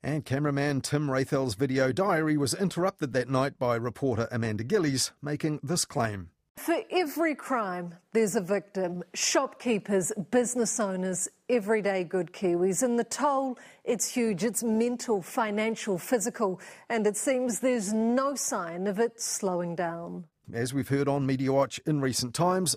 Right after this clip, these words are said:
Speaker 1: some offences are slowing down, though you wouldn't know it from reports like that one, in which the opposition police spokesperson Mark Mitchell later insisted that the media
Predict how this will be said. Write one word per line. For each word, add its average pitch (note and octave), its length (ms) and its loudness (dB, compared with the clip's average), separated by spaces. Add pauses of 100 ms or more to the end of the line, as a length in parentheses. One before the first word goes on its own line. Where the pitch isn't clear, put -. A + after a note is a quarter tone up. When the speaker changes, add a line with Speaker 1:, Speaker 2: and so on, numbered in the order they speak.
(100)
Speaker 1:
some F3 280 2
offences C3+ 560 -2 (180)
are B3+ 160 0
slowing B2 400 0
down, E3+ 320 4 (360)
though B2+ 60 -4
you C#3+ 120 0
wouldn't A#3 220 0
know B3 200 2
it G#2 100 -2
from A#2+ 160 -2
reports C3+ 420 -2
like D3 200 -2
that F#3+ 220 0
one, D3 260 2 (320)
in C3 140 0
which C3 240 0
the A#2 280 -4
opposition A#2 600 0
police E3 360 -2
spokesperson C3+ 680 -2
Mark A2 280 -2
Mitchell E3 420 0 (260)
later D3+ 320 0
insisted C3 540 0
that B2 120 -10
the A2+ 80 -4
media C#3+ 440 2